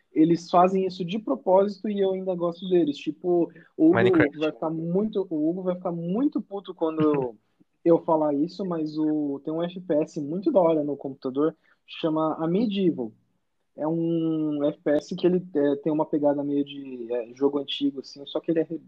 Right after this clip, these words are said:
Speaker 1: é bem recente até. Tem até suporte pra R T X da Nvidia e tal. E é um jogo muito feio.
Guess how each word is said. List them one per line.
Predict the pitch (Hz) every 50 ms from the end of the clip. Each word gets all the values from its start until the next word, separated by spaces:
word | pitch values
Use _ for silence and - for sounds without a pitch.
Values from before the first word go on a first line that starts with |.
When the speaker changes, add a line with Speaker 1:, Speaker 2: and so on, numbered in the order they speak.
| - 143
Speaker 1:
é | 143 127
bem | - 147 151 147
recente | 170 170 - - 156 139 131 - 139
até. | - - 127 117 - _ _ _ _ _ _
Tem | 123 110
até | - 143 139
suporte | - - 151 - - 127 127 -
pra | - - - 127 123 120 110 104 98 90 87 87 85
R | 117 123 131 127
T | - - 120
X | - - - 127 135 135 117 107
da | 110 117
Nvidia | 117 113 113 113 107 104 120 127 123 117
e | -
tal. | - 117 117 131 - _ _ _ _ _ - _ _ _ _ _ _ _ _ _ _ -
E | 131 131 131 135 135 135 -
é | 120 127
um | 135 131
jogo | 123 139 139 131 120
muito | 107 113 113 110 -
feio. | - 95 82 -